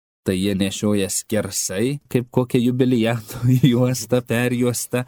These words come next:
Ir jie skaito Evangeliją, kartais sako pamokslą, jie šventina, bet pas diakonę negali nueiti, jis neklauso išpažinčių. Tai šitame skyrelyje turėsime progą šiek tiek geriau susipažinti, kokią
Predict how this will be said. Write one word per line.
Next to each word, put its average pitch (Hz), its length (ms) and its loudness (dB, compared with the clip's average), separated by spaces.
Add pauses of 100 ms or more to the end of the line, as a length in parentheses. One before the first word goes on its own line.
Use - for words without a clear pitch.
(160)
Ir 104 160 2
jie 101 240 2
skaito 113 460 0
Evangeliją, 117 680 0
kartais 98 480 -2
sako 98 320 -2
pamokslą, 110 560 0
jie 92 240 -2
šventina, 127 560 0
bet 95 320 -4
pas 95 160 -2
diakonę 95 560 0
negali 92 720 -2
nueiti, 92 480 -2
jis 87 320 -2
neklauso 101 560 -2
išpažinčių. 95 680 -2 (100)
Tai 120 180 2 (420)
šitame 110 440 0
skyrelyje 113 720 -2
turėsime 98 600 -4
progą 98 360 0
šiek - 280 -8
tiek 92 200 -2
geriau 95 240 0
susipažinti, 98 880 -4 (280)
kokią 123 280 2